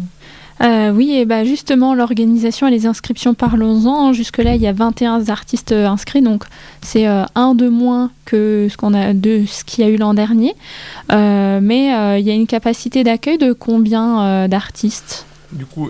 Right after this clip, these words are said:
Speaker 2: nouvelle salle, nouvelle organisation, donc on n'a pas, euh, encore, euh, un nombre de stands possible. Là, on a reçu les inscriptions des vingt et un premiers candidats, et puis ce sera en fonction, euh, de la représentation des, des types d'œuvres, euh,
Speaker 1: Mm.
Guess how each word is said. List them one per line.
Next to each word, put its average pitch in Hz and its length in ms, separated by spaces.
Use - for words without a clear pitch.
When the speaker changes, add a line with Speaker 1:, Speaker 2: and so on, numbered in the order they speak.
Speaker 2:
nouvelle 131 300
salle, 160 460
nouvelle 147 260
organisation, 143 840
donc 139 300
on 123 60
n'a 117 140
pas, 135 560
euh, 123 160
encore, 123 500
euh, 117 360
un 135 200
nombre 147 280
de 139 80
stands 147 380
possible. 170 680
Là, 151 340
on 131 80
a 127 60
reçu - 240
les 135 200
inscriptions 135 640
des 127 200
vingt 120 420
et 139 40
un 123 140
premiers 131 320
candidats, 127 540
et 127 100
puis 135 160
ce 139 120
sera 139 180
en 135 80
fonction, 139 520
euh, 123 600
de 120 120
la 123 140
représentation 135 840
des, 120 260
des 117 160
types 127 320
d'œuvres, 127 340
euh, 110 260
Speaker 1:
Mm. 120 100